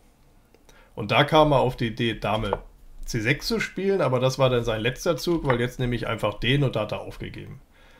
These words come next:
Und damit hatte ich, ähm, am ersten Tag zwei Siege, also sehr gut, beide mit Weiß.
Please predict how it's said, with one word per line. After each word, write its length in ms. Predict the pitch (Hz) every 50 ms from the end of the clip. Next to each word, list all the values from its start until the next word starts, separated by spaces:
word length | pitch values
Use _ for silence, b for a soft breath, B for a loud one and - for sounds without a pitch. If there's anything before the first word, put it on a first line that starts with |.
| b b b b b b b b b b b
Und 180 | - 117 110
damit 240 | 135 127 139 135 127
hatte 200 | 135 131 - 127
ich, 260 | 123 - 143 - -
ähm, 280 | 127 127 127 123 120 117
am 140 | 120 120 117
ersten 340 | 113 120 147 147 - 180
Tag 320 | 147 156 151 147 143 - -
zwei 280 | - - 147 127 117
Siege, 420 | 107 110 131 180 208 294 294 - -
also 200 | 135 131 135 127
sehr 200 | 117 127 120 113
gut, 340 | 127 151 208 202 - - - -
beide 260 | - 113 139 147 147
mit 240 | 135 123 107 113 101
Weiß. 460 | 98 95 107 151 208 - - - -